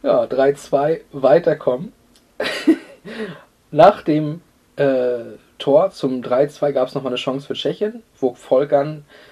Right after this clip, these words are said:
im Tor dann die Sicherung ein bisschen durchbrannte und der hat Koller umgeschubst, der ein bisschen mehr rausmachte als notwendig, aber reichte für eine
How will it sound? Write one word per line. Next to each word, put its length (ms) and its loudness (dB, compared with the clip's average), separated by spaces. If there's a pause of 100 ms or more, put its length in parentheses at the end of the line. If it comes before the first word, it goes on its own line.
(160)
im 140 -10
Tor 300 6
dann 320 0
die 160 -12
Sicherung 360 -6
ein 40 -2
bisschen 180 -10
durchbrannte 460 -2
und 60 -8
der 100 0
hat 100 -8
Koller 300 4
umgeschubst, 480 -10
der 80 -8
ein 40 -12
bisschen 220 -10
mehr 160 -14
rausmachte 500 -16
als 320 -18 (480)
notwendig, 600 0
aber 440 2 (100)
reichte 400 0
für 140 -4
eine 260 -2